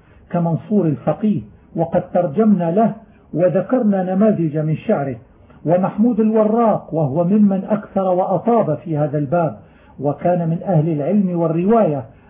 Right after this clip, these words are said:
أخذ عنه ابن أبي الدنيا وتوفي في خلافة المعتصم. ولإحسانه وشرف منزعه يكاد لا يخلو ديوان من دواوين الأدب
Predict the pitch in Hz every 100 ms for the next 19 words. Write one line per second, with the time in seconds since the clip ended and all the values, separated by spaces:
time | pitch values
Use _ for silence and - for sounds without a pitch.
0 | - 196 180 165 160 202 196 175 165 190
1 | 135 175 147 208 214 214 214 214 - -
2 | - 170 160 185 220 - 180 160 - 160
3 | - 175 196 - 151 147 139 113 - 175
4 | - 117 104 - - - - - 143 175
5 | 185 185 - - 226 254 247 233 208 226
6 | 196 - 202 190 - 185 175 160 120 190
7 | 185 185 147 180 190 - - - 165 -
8 | 185 190 190 185 185 214 208 196 190 151
9 | 185 185 220 233 220 202 196 165 180 175
10 | 170 185 180 170 160 190 202 196 -